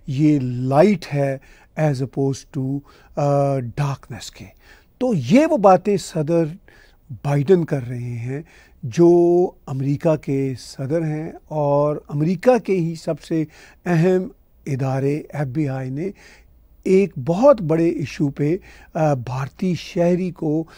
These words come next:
وانٹڈ قرار دیا، مگر انہوں نے اس بات کو سیپریٹ رکھا۔ وہ دونوں سرکاریں جانیں، ان کا کام جانیں۔ یہی میرا کہنا ہے کہ کینیڈا کی سرکار جانے اور بھارت کی سرکار جانے، جو ان کے ڈپلومیٹک ایشوز ہیں،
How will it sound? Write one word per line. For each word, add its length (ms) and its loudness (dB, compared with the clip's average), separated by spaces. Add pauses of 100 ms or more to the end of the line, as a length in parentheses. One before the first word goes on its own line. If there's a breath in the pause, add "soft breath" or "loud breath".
(320 loud breath)
وانٹڈ 380 2
قرار 300 -4
دیا، 280 -6
مگر 280 -2 (140)
انہوں 260 0
نے 100 0
اس 180 -6
بات 300 0
کو 120 -8
سیپریٹ 580 -4
رکھا۔ 280 2 (300 loud breath)
وہ 100 2
دونوں 340 4
سرکاریں 540 -2
جانیں، 360 -2 (340 soft breath)
ان 120 0
کا 140 0
کام 380 -2
جانیں۔ 280 -2
یہی 300 2
میرا 280 2
کہنا 440 -2
ہے 120 -6 (320 loud breath)
کہ 80 -4
کینیڈا 440 2
کی 160 -2
سرکار 460 -4
جانے 460 -2 (320 loud breath)
اور 480 4
بھارت 440 -4
کی 120 -4
سرکار 440 -2
جانے، 320 -2
جو 180 -4
ان 100 -2
کے 100 -6
ڈپلومیٹک 640 -4
ایشوز 400 -4
ہیں، 160 -4